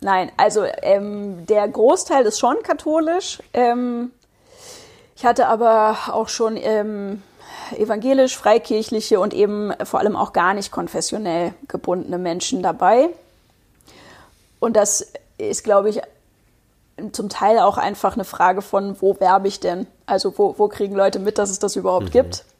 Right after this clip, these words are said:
Speaker 1: Ähm, und da, da ich nun mal Mitarbeiterin der katholischen <laughs> Kirche bin, äh, ist das, glaube ich, im katholischen Bereich sozusagen bekannter.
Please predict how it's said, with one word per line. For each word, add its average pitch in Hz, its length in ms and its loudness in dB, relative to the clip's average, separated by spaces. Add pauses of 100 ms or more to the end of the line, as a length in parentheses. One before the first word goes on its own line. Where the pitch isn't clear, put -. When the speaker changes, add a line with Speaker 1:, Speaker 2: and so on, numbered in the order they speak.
(220)
Speaker 1:
Ähm, 202 480 0 (340)
und - 140 -6
da, 190 200 6
da 202 160 2
ich 214 100 -4
nun 220 100 -6
mal 196 100 -4
Mitarbeiterin 208 600 0
der 208 100 -4
katholischen 247 640 2
<laughs> - 0 -
Kirche - 500 2
bin, 226 300 2
äh, 214 240 0
ist 220 120 -2
das, 214 160 0
glaube 196 240 2
ich, 247 200 -10
im 202 160 -8
katholischen 220 480 -2
Bereich 202 380 0
sozusagen 196 720 -2
bekannter. 254 640 2